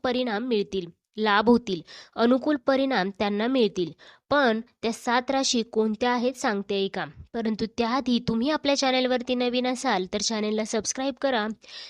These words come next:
सोबतच बेल आयकॉनलाही क्लिक करा, जेणेकरून आमच्या लेटेस्ट व्हिडिओचं नोटिफिकेशन तुमच्यापर्यंत पोहोचेल आणि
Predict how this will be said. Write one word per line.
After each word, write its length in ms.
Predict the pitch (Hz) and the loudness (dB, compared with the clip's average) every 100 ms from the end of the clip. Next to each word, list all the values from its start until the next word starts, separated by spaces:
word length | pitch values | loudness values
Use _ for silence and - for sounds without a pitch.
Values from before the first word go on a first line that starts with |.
| - | -4
सोबतच 640 | 294 277 285 269 226 202 | 0 2 2 2 0 0
बेल 200 | 202 208 | -2 -2
आयकॉनलाही 500 | 214 208 220 226 247 247 | -2 -2 -2 -2 -2 -2
क्लिक 240 | 247 240 | -4 -2
करा, 200 | 202 175 156 _ - _ - | -2 -2 -4 _ -20 _ -2
जेणेकरून 560 | 247 277 302 302 240 226 | 4 4 4 4 4 2
आमच्या 320 | 202 208 220 | -2 -2 0
लेटेस्ट 460 | 214 208 247 - | 2 2 2 2
व्हिडिओचं 340 | 285 262 254 262 | 2 2 4 4
नोटिफिकेशन 640 | 247 254 247 247 240 240 214 | 4 2 -2 0 0 0 0
तुमच्यापर्यंत 640 | 226 208 262 262 262 254 | 0 2 2 2 2 2
पोहोचेल 520 | 262 277 285 - 202 - | 0 4 2 4 0 0
आणि 280 | 196 226 269 | 0 2 0